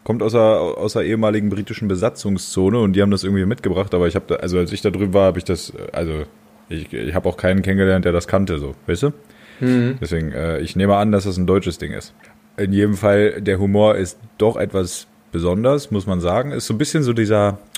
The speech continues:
Speaker 1: Tweetjacken tragende Altherrenhumor, möchte ich meinen,
Speaker 2: Ja.
Speaker 1: aber besoffen macht das alles Spaß. Und ich, wenn du mal überlegst, so, das ist ultra alt.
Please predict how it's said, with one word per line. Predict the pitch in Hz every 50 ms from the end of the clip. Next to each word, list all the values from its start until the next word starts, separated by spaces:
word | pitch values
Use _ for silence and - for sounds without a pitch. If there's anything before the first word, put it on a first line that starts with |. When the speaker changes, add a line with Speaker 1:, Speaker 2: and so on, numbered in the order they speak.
| - - - - - _ _ _ _ _
Speaker 1:
Tweetjacken | - - - 127 123 - 110 107 - - 101
tragende | - - - 101 104 110 110 107 95 92
Altherrenhumor, | - 98 95 - - 131 135 120 107 95 98 95 90 87 85 85 85
möchte | 85 87 85 - 95
ich | 85 90
meinen, | 82 80 92 110
Speaker 2:
Ja. | 113 104
Speaker 1:
aber | 92 95 95 95 104 123 120 - - 90
besoffen | 101 90 95 107 - 110 104
macht | 101 - -
das | 104 92
alles | - - 120 104 87 -
Spaß. | - - - 95 104 - - - - - - - - _
Und | 107 104 107
ich, | 107 110
wenn | 123 117 113 98 113 120 120
du | 117
mal | 120 127 123
überlegst, | 107 107 104 107 123 117 - -
so, | 107 104
das | 90 92 85 85
ist | 90 85 - - - - _
ultra | 123 120 123 123 120 - - 104 -
alt. | 57 76 92 87 76 - -